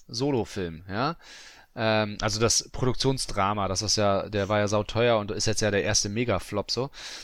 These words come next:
Ähm, einfach mal die, eine Frage an einen Star Wars-Fan. Ähm, wie handhabt man denn das eigentlich als Fan? Hättest du lieber quasi einen Solo-Film über Han Solo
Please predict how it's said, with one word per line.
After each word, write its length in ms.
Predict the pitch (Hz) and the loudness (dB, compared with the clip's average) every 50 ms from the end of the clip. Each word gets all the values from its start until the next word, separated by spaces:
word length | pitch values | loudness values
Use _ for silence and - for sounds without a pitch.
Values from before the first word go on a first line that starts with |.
| - - - - - - - - - | -16 -18 -20 -20 -20 -20 -20 -6 0
Ähm, 480 | 120 117 117 117 120 117 117 113 107 - - - _ - - _ _ _ _ _ _ _ - - - _ - | 2 2 2 2 0 -2 -8 -10 -12 -14 -20 -20 _ -20 -20 _ _ _ _ _ _ _ -20 -20 -20 _ -2
einfach 220 | - 147 175 214 | -2 0 0 0
mal 140 | 202 180 151 | 0 0 0
die, 160 | 131 120 110 - | 0 0 -2 -2
eine 120 | 135 127 | -4 -6
Frage 360 | - - - 131 151 160 147 110 | -6 -2 2 2 2 2 2 -2
an 60 | 113 | -4
einen 80 | 110 110 | -4 -8
Star 200 | - - 147 156 | -4 -4 -2 -2
Wars-Fan. 400 | 127 104 - - 101 92 87 82 - - - - - - - _ _ _ _ - | -2 -4 -4 -6 -6 -6 -6 -8 -14 -20 -20 -20 -20 -20 -20 _ _ _ _ -6
Ähm, 480 | 120 117 113 113 110 110 107 107 107 104 _ _ _ _ _ _ _ _ _ _ _ _ - _ _ _ | -4 -2 -2 -2 -4 -6 -8 -10 -12 -16 _ _ _ _ _ _ _ _ _ _ _ _ -20 _ _ _
wie 160 | 135 139 127 | 0 2 2
handhabt 320 | 151 185 - 202 202 - | 2 2 2 0 0 2
man 120 | 156 139 131 | 0 0 0
denn 80 | 120 107 | 0 0
das 100 | - 120 | 0 -2
eigentlich 300 | 107 82 107 110 107 92 | 0 0 0 -2 -2 -2
als 140 | 107 - - | -2 -2 -2
Fan? 300 | - 113 95 92 92 90 | -2 -2 -2 -2 -6 -6
Hättest 360 | 107 120 139 151 165 160 - | 0 0 2 2 2 0 0
du 80 | 156 151 | -2 -2
lieber 280 | 147 151 156 160 147 139 | -4 0 2 2 2 2
quasi 380 | - - 139 143 143 135 131 131 | 0 -2 -2 -2 0 0 -2 -4
einen 160 | 131 135 127 | -4 -6 -8
Solo-Film 760 | 113 117 131 139 156 165 160 147 - - 151 151 147 147 147 | -4 0 0 0 2 2 0 -2 -2 -2 -2 -2 -2 -2 -4
über 200 | 135 131 131 123 | 0 2 2 2
Han 140 | 127 127 127 | 2 0 -2
Solo 420 | 117 123 135 139 139 139 139 135 | -2 0 0 2 2 2 2 2